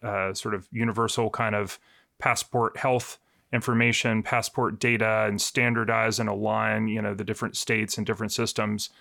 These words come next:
all of which sounds great and like something we should be doing, but it's, it strikes me as kind of like changing the tires on the race car, you know, when we're at the Indianapolis five hundred.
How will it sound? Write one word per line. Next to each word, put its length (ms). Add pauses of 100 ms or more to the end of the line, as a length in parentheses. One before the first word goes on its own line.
(540)
all 200
of 80
which 180
sounds 640 (500)
great 440
and 120
like 160
something 300
we 100
should 200
be 100
doing, 380
but 320
it's, 320
it 160
strikes 360
me 140
as 100
kind 220
of 80
like 240 (280)
changing 440
the 80
tires 540
on 160
the 80
race 320
car, 560 (320)
you 120
know, 140
when 180
we're 140
at 100
the 60
Indianapolis 600
five 280
hundred. 400